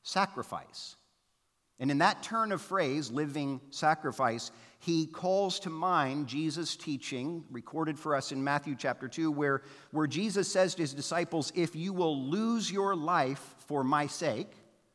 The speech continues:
that's the sacrifice, "then you will find it."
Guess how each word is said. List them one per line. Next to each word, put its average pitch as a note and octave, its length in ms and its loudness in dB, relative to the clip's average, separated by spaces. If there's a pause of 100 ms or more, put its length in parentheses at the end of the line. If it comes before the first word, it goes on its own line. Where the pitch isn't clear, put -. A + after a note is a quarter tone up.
(440)
that's G2+ 280 -6
the D#3 60 -8
sacrifice, A#2+ 920 -6 (1080)
"then G#2+ 140 -6
you B2 100 -2
will B2 80 -2
find A2 480 -4
it." - 100 -18